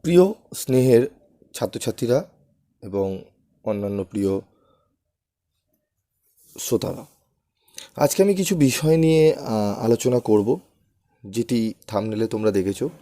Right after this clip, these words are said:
যে পড়াশোনা করার কিছু নিয়ম। তোমরা অনেকেই পড়া করো, সেগুলো মুখস্থ তোমাদের, আহ, হয়ে ওঠে না, পড়া মনে থাকছে না,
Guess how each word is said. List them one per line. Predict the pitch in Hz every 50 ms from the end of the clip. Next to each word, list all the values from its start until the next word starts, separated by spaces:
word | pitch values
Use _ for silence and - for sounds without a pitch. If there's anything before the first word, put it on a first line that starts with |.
| _ _ _ - - - _ - - - - -
যে | 107 107 107 - -
পড়াশোনা | 123 123 127 127 127 - - 147 151 151
করার | 143 - 117 113 120 131 160 165 - _ _ _ _ _ _ _ _ _ _ _ _
কিছু | - 113 - - - 123 117 113 110 - _ - 107
নিয়ম। | 104 104 107 107 107 113 139 - _ _ _ _ _ _ _ _ _ _ _ _ _ _ _ _ _
তোমরা | - 117 113 113
অনেকেই | 113 113 113 - 127 120
পড়া | - 117 113 110 113 113 113 110 - - _ _ _ _ -
করো, | 104 101 101 107 117 127 _ _ _ _ _
সেগুলো | - - - 107 107 101 101 101 98 98 - - -
মুখস্থ | 107 110 110 - 113 110 - - - -
তোমাদের, | 104 113 104 104 101 104 101 101 107 - _ _ _ _ _ _ _ _ _ _ _ _
আহ, | 101 104 107 107 104 90 -
হয়ে | - 110 110
ওঠে | 107 104 101 - 113 104
না, | 101 101 101
পড়া | - - 101 101 101
মনে | 98 98 98 104 110
থাকছে | - 113 98 - - - 104
না, | 98 98 95